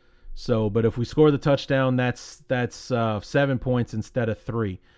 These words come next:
So it would have made it, what, seventeen to thirteen at the moment, something like that, or, you know,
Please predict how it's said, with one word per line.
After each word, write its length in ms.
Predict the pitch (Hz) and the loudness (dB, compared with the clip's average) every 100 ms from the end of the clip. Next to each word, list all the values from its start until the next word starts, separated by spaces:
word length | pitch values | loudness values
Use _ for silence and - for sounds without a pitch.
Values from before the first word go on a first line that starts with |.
| _ _ _ | _ _ _
So 260 | - - 110 | -14 -2 0
it 60 | 110 | 0
would 160 | 127 | 0
have 120 | 120 113 | 0 0
made 320 | 117 135 127 | 0 0 0
it, 500 | 110 - - - - - | -2 -6 -16 -16 -14 -10
what, 340 | 104 - - - - - _ _ _ _ | -10 -10 -20 -20 -20 -20 _ _ _ _
seventeen 600 | - - 123 131 120 131 123 | -14 -2 0 0 0 0 0
to 40 | |
thirteen 640 | - 135 139 156 151 160 - _ _ _ _ _ _ _ _ | 0 -2 0 -2 0 -2 -6 _ _ _ _ _ _ _ _
at 160 | 139 135 | -4 0
the 60 | 139 | 0
moment, 520 | 147 165 175 - - - | 2 0 -2 -6 -20 -8
something 320 | - 139 156 | -2 0 0
like 200 | 151 147 | 0 -2
that, 500 | 151 156 160 - - 127 | -2 -4 -6 -14 -16 -10
or, 340 | 110 107 107 | -6 -6 -4
you 120 | 113 | -4
know, 220 | 110 110 | -4 -4